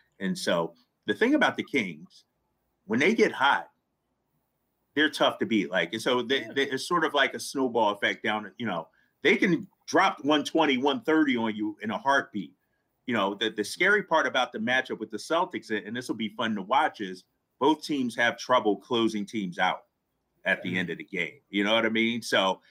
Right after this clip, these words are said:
Speaker 1: if somebody has a big lead, like if the Celtics are up twenty, which I know they've blown those leads in the past, I think, you know, they'll win that game. But if it's close, man, I, I, it's like whichever team, you know, doesn't make the most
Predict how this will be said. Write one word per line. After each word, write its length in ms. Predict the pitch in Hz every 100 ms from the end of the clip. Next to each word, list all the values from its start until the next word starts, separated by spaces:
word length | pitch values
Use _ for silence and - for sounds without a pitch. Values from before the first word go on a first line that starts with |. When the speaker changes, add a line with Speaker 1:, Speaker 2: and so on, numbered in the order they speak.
| -
Speaker 1:
if 100 | 113
somebody 300 | 262 262 180
has 220 | 165 143
a 40 | 120
big 340 | - 156 120
lead, 360 | 139 151 147 -
like 200 | 120 113
if 100 | -
the 60 |
Celtics 440 | - 185 180 170 156
are 80 | 139
up 120 | 135
twenty, 280 | 143 127 104
which 180 | 104
I 100 | 117
know 240 | 117 135 139
they've 240 | 123 110
blown 280 | 98 127 127
those 220 | 117 104
leads 240 | 110 107 -
in 60 |
the 100 | 92 -
past, 420 | 156 135 98 - _ _ _ -
I 120 | -
think, 340 | - 139 117 -
you 80 |
know, 180 | 113 98 98
they'll 160 | 113
win 200 | 110 110
that 240 | 107 104 -
game. 300 | 120 92 85
But 100 | -
if 140 | 120 220
it's 160 | 226
close, 640 | - - 226 190 117 - - _ _ _ _ _ -
man, 380 | 131 190 135 82 _ 110
I, 60 |
I, 320 | 110 107 120 -
it's 340 | 123 135 143 143
like 240 | 156 123
whichever 380 | 135 139 156 160
team, 440 | - 170 156 139 139
you 80 | 139
know, 120 | 127
doesn't 260 | 123 135 127
make 180 | 127
the 60 | 123
most 300 | 120 123